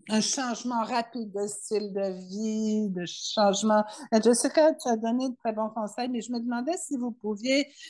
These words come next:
euh, parler, euh, de l'expérience, si les gens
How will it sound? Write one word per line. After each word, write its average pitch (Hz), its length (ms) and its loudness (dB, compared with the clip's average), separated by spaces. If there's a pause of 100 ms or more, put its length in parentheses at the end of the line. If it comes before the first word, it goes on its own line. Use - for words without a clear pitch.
(200)
euh, 214 260 6 (2500)
parler, 240 880 0
euh, 196 200 0
de 190 240 -6 (120)
l'expérience, 196 1080 2 (320)
si 240 80 -2
les 208 160 2
gens 233 360 0